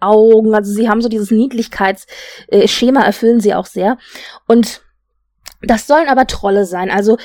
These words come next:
sie bedient sich ein bisschen so dieser, äh, skandinavischen beziehungsweise nordischen Mythologie. Und, äh, lustigerweise hab ich andere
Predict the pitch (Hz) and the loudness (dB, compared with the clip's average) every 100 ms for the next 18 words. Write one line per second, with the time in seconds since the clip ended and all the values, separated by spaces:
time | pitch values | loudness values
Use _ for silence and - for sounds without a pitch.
0 | - - 226 208 240 294 240 214 214 226 | -10 -4 0 0 0 -2 -4 -2 -2 -2
1 | 247 226 214 214 202 196 190 190 185 185 | -2 0 0 0 -2 -2 -2 -4 -8 -10
2 | - 208 196 190 196 220 226 208 202 214 | -8 -6 -6 -6 -4 -6 -4 -6 -4 -4
3 | 220 202 190 196 180 196 233 220 214 208 | -2 -4 -4 -4 -4 -6 -4 -4 -2 -2
4 | 208 196 - 196 240 320 _ _ - - | -4 -6 -8 -6 -6 -6 _ _ -20 -20
5 | - _ _ _ - 240 247 262 240 - | -20 _ _ _ -2 2 2 0 -6 -12
6 | - - 170 - 254 247 320 339 269 190 | -6 -4 -4 -6 -2 -2 -2 0 0 0
7 | 190 294 311 202 214 320 - _ _ - | -2 0 0 0 0 0 -4 _ _ -8
8 | 226 226 - 233 - - 220 415 381 240 | -4 -4 -2 -2 -4 -6 -4 -2 -2 -2
9 | 220 202 | -2 -2